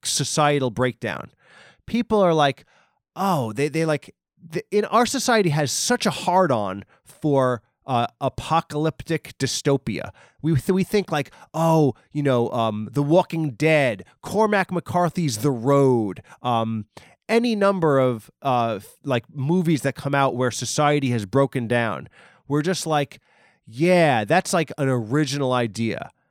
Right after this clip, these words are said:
Or we have another, uh, we have another other original idea of a totalitarian government that, like, controls the entire populace and takes away our every freedom. These are two, um,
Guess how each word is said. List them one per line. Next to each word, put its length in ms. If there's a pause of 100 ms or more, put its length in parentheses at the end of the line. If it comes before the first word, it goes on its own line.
(220)
Or 400 (160)
we 120
have 160
another, 360 (160)
uh, 80
we 180
have 140
another 360
other 260
original 500
idea 540
of 260
a 140
totalitarian 1120
government 560
that, 240
like, 260 (300)
controls 680
the 100
entire 340
populace 560
and 120
takes 340
away 260
our 240
every 380
freedom. 560 (340)
These 180
are 120
two, 600 (540)
um, 480